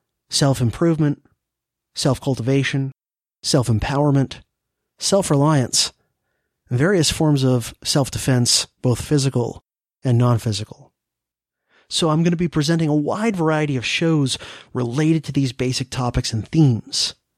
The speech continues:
Not from the point of view of myself as some sort of master or guru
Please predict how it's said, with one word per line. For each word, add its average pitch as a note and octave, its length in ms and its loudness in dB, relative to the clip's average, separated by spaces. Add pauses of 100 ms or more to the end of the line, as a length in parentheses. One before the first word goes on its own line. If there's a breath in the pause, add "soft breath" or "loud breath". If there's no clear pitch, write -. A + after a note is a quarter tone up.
(560)
Not F#3+ 240 0
from D4+ 160 0
the A#3 40 2
point G3+ 260 -2
of D#3+ 60 -2
view D3+ 220 0
of C#3 180 -2
myself C3+ 480 -2
as - 80 -2
some C#3 220 0
sort C3+ 220 -2
of G#2 100 -4
master C3 440 -2
or A#2+ 180 -8
guru C3+ 420 0